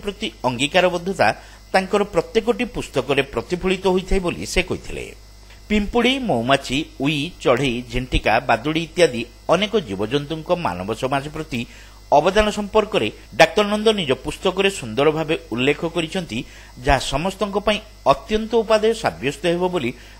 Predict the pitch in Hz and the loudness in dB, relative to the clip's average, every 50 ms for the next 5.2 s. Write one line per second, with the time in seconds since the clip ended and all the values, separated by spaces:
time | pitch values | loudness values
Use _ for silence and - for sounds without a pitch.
0 | - - - 170 170 175 180 170 180 175 170 - - 190 185 202 190 160 - 98 | -10 -2 0 0 0 0 -2 -6 -6 -6 -6 -6 -6 -6 2 2 2 2 2 -6
1 | 101 135 147 160 185 185 180 214 208 139 92 - - - 76 65 55 - - - | -8 -8 -4 -2 -2 0 0 0 -2 -2 -4 -10 -10 -12 -10 -10 -10 -12 -14 -18
2 | - - - - - - - - - 143 175 180 - - 269 240 220 - - - | -20 -20 -20 -20 -20 -20 -20 -10 -4 -2 -2 0 6 4 6 6 6 2 4 2
3 | 143 117 - - - - - - 135 160 170 170 226 226 233 - - - 196 220 | 2 2 2 0 -10 -20 -14 -4 -2 -2 0 4 2 2 2 2 0 2 2 2
4 | 247 240 - 254 226 - 247 220 269 247 220 160 127 123 113 139 135 135 156 151 | 4 4 2 2 2 2 0 0 0 2 4 2 2 2 -2 -4 0 4 4 6
5 | 156 160 160 | 6 6 4